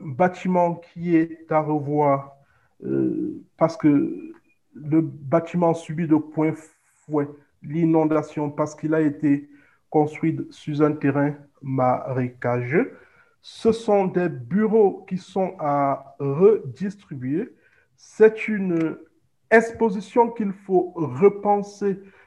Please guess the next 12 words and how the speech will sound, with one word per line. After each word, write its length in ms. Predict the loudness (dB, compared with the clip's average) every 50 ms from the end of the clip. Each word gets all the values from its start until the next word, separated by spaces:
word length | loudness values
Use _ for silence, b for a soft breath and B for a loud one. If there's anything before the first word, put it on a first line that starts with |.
| B B
dans 260 | -6 0 4 4 6
le 100 | 6 4
contexte 640 | 2 2 0 -2 -2 0 0 -2 -2 -2 -4 -4 0 0
de 720 | 0 0 -2 -8 -12 -4 -2 -2 -2 -2 -4 -8 -18 -18 -10 -4
l'après-crise 1160 | -2 0 2 2 2 2 0 -2 0 0 0 0 -4 -12 -14 -8 -4 -2 0 0 0 0 0 -2 -2 -2 b b b b b b 2
en 140 | 2 2 2
Centrafrique. 1040 | 2 0 -2 -2 -2 -4 -8 -10 -10 -10 -20 _ _ _ _ -8 -8 -8 -8 -8 _ _ _ _ _ _ _ _ _
C'est 260 | _ -2 2 2 4
l'unique 300 | 6 6 6 6 4 4
musée 460 | 2 0 0 2 0 0 0 -2 -12
du 180 | -12 -12 -14 -10
pays 400 | -4 -2 -2 0 0 -2 -6